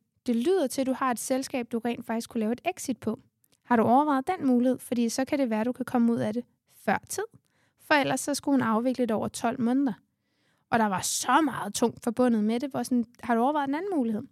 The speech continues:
Vi brainstormer bare lidt frem og tilbage på en handlingsplan ud fra hendes tanker og følelser.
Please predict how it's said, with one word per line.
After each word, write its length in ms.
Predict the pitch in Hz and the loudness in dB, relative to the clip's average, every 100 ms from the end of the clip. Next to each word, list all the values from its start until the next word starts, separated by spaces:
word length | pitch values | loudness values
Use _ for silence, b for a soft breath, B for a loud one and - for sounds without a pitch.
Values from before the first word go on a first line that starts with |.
| _ b b b b _ | _ b b b b _
Vi 140 | 277 330 | 0 2
brainstormer 640 | 330 330 381 - 339 311 294 | 0 -2 -4 -4 -2 0 -2
bare 300 | 269 269 294 | 0 0 0
lidt 140 | 294 | -4
frem 240 | - 285 | -2 0
og 80 | 277 | 0
tilbage 380 | - 240 247 262 | -2 -4 0 0
på 240 | - 285 | 0 -2
en 160 | - 247 | 2 0
handlingsplan 880 | - - 277 302 320 - - 220 - | 0 0 2 2 0 -4 -4 -4 -2
ud 120 | 254 | -6
fra 160 | - 269 | -4 -4
hendes 200 | 262 - | -4 -4
tanker 300 | 220 196 226 | -6 -6 -4
og 80 | 262 | -4
følelser. 460 | 311 320 349 - | -2 -2 -4 -6